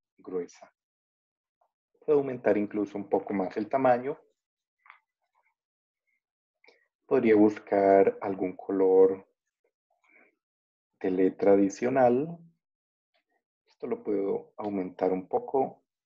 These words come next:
de tamaño, pero quitarle un poco de, eh, color negro para que no haga tanto contraste con el blanco. Voy a dar unos enters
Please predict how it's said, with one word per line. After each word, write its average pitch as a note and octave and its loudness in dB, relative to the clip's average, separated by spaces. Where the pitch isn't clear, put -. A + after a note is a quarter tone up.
de G2 -12
tamaño, F2+ -6
pero C3 -4
quitarle G2+ -2
un G2+ -14
poco G#2+ 0
de, F#2+ 0
eh, F#2+ -10
color G2 4
negro F#2 -4
para A2 -8
que - -12
no G2+ -4
haga F#2+ 0
tanto F#2 -8
contraste F#2+ -8
con F#2+ -10
el F2+ -6
blanco. - -14
Voy F#2 -2
a F2 -4
dar F2 -4
unos F2 -8
enters C#3 -4